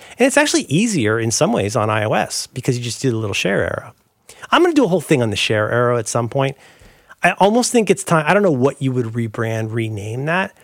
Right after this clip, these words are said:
but, uh, however many years we've had of I O S and iPhone O S, I think a lot of us may not even know to look under that little arrow.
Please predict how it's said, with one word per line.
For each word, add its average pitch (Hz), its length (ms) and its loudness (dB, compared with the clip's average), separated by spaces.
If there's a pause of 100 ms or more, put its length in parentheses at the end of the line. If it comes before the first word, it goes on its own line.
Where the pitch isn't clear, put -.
(520)
but, - 180 -2 (960)
uh, 143 440 0
however 165 240 0
many 139 180 0
years 127 220 -2
we've 127 100 -4
had 107 340 -4
of 110 200 -2
I 113 140 2
O 107 100 -2
S 107 280 -4
and 101 260 -2
iPhone 113 500 -4
O 110 120 -2
S, 147 300 -2 (1080)
I 156 80 4
think 202 120 4
a 185 60 6
lot 180 200 2
of 170 80 0
us 143 140 -2
may 160 100 2
not 139 200 -2
even 127 280 0
know 135 140 2
to - 160 -4
look 120 440 0
under 107 520 -2 (280)
that 110 140 -2
little 110 200 -2
arrow. - 440 -6